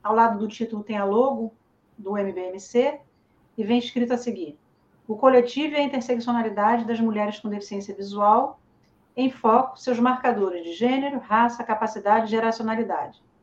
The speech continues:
Dezenove a vinte e dois de outubro, Niterói R J, e a, por fim as logos, é, dos apoiadores. E ao fundo, uma imagem de Niterói, da, das montanhas de Niterói, com o mac, o Museu de Arte Contemporânea.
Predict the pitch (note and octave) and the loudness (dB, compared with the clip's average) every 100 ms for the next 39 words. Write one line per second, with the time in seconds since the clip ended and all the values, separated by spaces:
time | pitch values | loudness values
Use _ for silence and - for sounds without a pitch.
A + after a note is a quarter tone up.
0 | _ _ _ _ _ - G3 A3 A#3 A3+ | _ _ _ _ _ -6 0 4 4 4
1 | A3+ A3+ G#3+ G#3 A3+ A3+ C4 C#4+ D#4+ D#4+ | 0 -2 -2 0 0 0 -2 0 0 -2
2 | - G#3 A3 G#3 G#3 G#3 G3+ G3+ A3+ B3+ | -6 -6 -2 0 0 -2 -2 0 2 0
3 | C#4+ D4 _ _ _ _ A#3 A3+ C4 - | -4 -10 _ _ _ _ -4 -2 -2 -2
4 | A#3+ A#3 A#3 B3 _ - A3 - B3+ A#3 | 2 2 0 -10 _ -10 -6 0 2 2
5 | G#3 A3 A3+ A3+ A#3+ - _ _ - G3 | 4 4 4 2 -6 -10 _ _ -6 -2
6 | F#3+ F3+ F3 G3 A3 A3 A3+ G3 E3+ E3 | 0 -2 -4 -4 -4 0 0 0 -2 -6
7 | - - - G#3+ A3 - A#3+ B3 C4 C#4+ | -10 -18 -6 -2 -2 0 2 4 2 -2
8 | B3+ A#3 A3+ G#3+ G#3+ G#3+ G#3+ G3 G3 _ | 0 2 4 2 0 -2 -4 -6 -12 _
9 | F#3+ G3 G#3 G3+ F3+ F#3 A3 G3+ F3 E3 | -10 -6 -2 0 2 4 4 2 -2 -6
10 | - _ _ _ B3 C4 C4+ C#4 B3 B3 | -12 _ _ _ -10 -4 0 0 2 0
11 | G3 G3 G#3 G#3 F#3 G3 A3 A3+ A#3 A3 | 0 -2 -2 0 4 4 4 0 -2 0
12 | G3 F#3+ A3 G3+ F#3+ F#3 G#3+ G#3 G3+ G3 | -2 -6 -4 2 2 2 -4 -6 -4 0
13 | F#3+ F#3+ - G3 G3 G3 F#3 D#3 D#3 | 0 0 -6 -8 -6 -2 -2 -2 -8